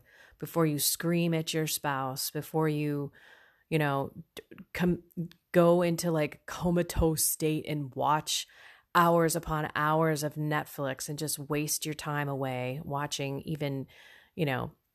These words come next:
kind of semi-porn stuff that's on there. These are the prayers that come in handy, not just for you to pray in the morning, but that was my particular problem. I had spiritual gluttony. It was horrible.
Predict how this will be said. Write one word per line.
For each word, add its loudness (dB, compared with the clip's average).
kind 0
of -4
semi-porn 0
stuff -4
that's -8
on -2
there. -4
These 2
are 2
the -2
prayers -2
that -6
come -2
in -4
handy, -6
not -2
just 0
for -6
you -2
to -12
pray 0
in 0
the -4
morning, -6
but -4
that 2
was -4
my 0
particular -6
problem. -4
I -2
had -4
spiritual -4
gluttony. -6
It -8
was -6
horrible. -2